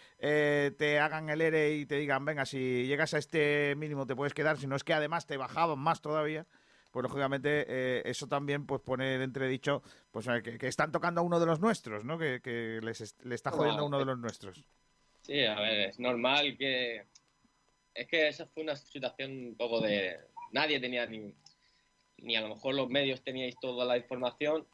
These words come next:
Speaker 2: mm, o todo el feedback, tanto de, obviamente, los jugadores y de, y del club.
Speaker 1: Ujú.
Speaker 2: Eh, todo el mundo estaba un poco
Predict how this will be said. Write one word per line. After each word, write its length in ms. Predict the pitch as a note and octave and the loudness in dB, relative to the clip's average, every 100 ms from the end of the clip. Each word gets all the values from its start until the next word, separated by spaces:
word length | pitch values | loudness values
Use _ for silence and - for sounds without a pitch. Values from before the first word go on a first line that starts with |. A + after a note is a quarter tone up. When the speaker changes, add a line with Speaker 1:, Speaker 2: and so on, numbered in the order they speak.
| - | -14
Speaker 2:
mm, 240 | G#2 A2 G#2+ | -10 -2 0
o 160 | G#2+ | 2
todo 120 | A2+ | 2
el 120 | A#2 A2+ | 0 0
feedback, 440 | C3 B2+ B2 A#2 _ _ _ - | -2 2 0 0 _ _ _ -8
tanto 320 | A#2 A2 G2+ | -6 -4 0
de, 360 | F#2+ E2 B1+ - | 0 0 -4 -4
obviamente, 400 | A2+ A2+ A2+ A2+ | 2 2 2 2
los 140 | A2 | 0
jugadores 560 | - G#2+ G#2 A#2+ A2+ - | 2 4 6 6 4 0
y 80 | G#2 | -2
de, 240 | G#2 G2 | 0 2
y 80 | G#2 | 0
del 160 | G2+ G2+ | -4 -2
club. 360 | C3 D3 D#3 - - | 2 4 2 -2 -8
Speaker 1:
Ujú. 240 | D3 C3+ D#3 - _ _ _ | -4 -4 -6 -10 _ _ _
Speaker 2:
Eh, 240 | - G#2+ A2 | -6 -2 4
todo 160 | D3 E3+ | 6 6
el 60 | |
mundo 240 | F3 F3 D3 | 4 2 0
estaba 340 | C3+ D3+ D3+ | -2 2 2
un 120 | D#3 | 2
poco 480 | D3 D3+ E3+ F3 D#3 | 2 2 4 2 -2